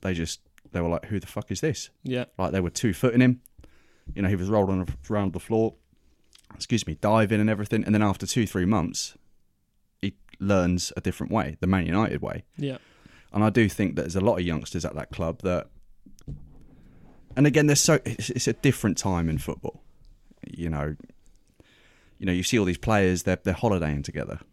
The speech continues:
Speaker 2: Yeah.
Speaker 1: And Roy Keane come out not too long ago and was like, he would never dream of going on a holiday with
Speaker 2: Yeah, his,
Speaker 1: a, a
Speaker 2: his old
Speaker 1: player from Chelsea or Man City or Liverpool. He'd be like, "Why?"
Speaker 2: Not only that, but even, like, mates in your team. Like, some players, I, I, I get that some players look at their teammates and think, "You're just a colleague. You're not, like, a friend.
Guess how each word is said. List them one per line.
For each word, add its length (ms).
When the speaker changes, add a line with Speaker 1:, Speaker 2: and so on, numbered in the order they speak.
Speaker 2:
Yeah. 220
Speaker 1:
And 120
Roy 160
Keane 280
come 160
out 160
not 160
too 140
long 180
ago 120
and 100
was 100
like, 200
he 60
would 140
never 180
dream 380
of 100
going 200
on 100
a 40
holiday 320
with 160
Speaker 2:
Yeah, 300
his, 180
Speaker 1:
a, 60
a 40
Speaker 2:
his 120
old 100
Speaker 1:
player 180
from 180
Chelsea 440
or 100
Man 180
City 360
or 120
Liverpool. 320
He'd 60
be 80
like, 160
"Why?" 360
Speaker 2:
Not 160
only 140
that, 220
but 80
even, 220
like, 160
mates 320
in 80
your 100
team. 380
Like, 300
some 240
players, 320
I, 180
I, 240
I 120
get 300
that 80
some 220
players 220
look 180
at 60
their 120
teammates 500
and 80
think, 180
"You're 140
just 200
a 40
colleague. 420
You're 120
not, 200
like, 200
a 20
friend. 480